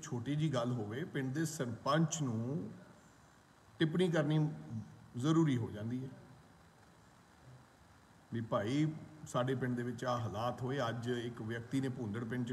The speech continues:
ਟਿੱਪਣੀ ਕੀਤੀ, ਸਾਡਾ ਸਰਪੰਚ ਵੀ ਬੋਲਿਆ, ਚੇਅਰਮੈਨ ਵੀ ਬੋਲਿਆ, ਮੈਂ ਵੀ ਬੋਲਿਆ। ਲੇਕਿਨ ਹੌਲੀ ਹੌਲੀ ਦੱਸੂਗਾ ਇਹਦਾ ਰਾਜ ਕੀ ਹੈ, ਕਾਰਨ ਕੀ ਹੈ, ਕਿਉਂਕਿ ਹਜੇ ਸਰਕਾਰ ਤੋਂ ਮੰਗ ਹੈ ਮੇਰੀ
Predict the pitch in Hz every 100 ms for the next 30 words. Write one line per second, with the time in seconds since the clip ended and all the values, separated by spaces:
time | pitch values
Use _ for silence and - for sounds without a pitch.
0 | 117 110 135 113 110 104 143 127 117 113
1 | 110 104 123 135 139 123 104 107 135 123
2 | 151 151 135 110 98 101 123 143 135 165
3 | 156 110 101 117 202 - - - - -
4 | - - - - - - - - - -
5 | - - - - - - 160 151 113 120
6 | 120 120 143 135 135 135 131 127 127 127
7 | 120 - - _ _ - - 143 143 175
8 | 202 208 196 190 196 190 185 180 147 123
9 | 117 - 110 95 101 - - - - -
10 | - - - - - - 131 127 120 107
11 | 107 90 92 - - - - - - -
12 | 123 147 131 131 139 139 131 - - -
13 | - 123 113 135 147 151 165 127 131 147
14 | 170 175 180 202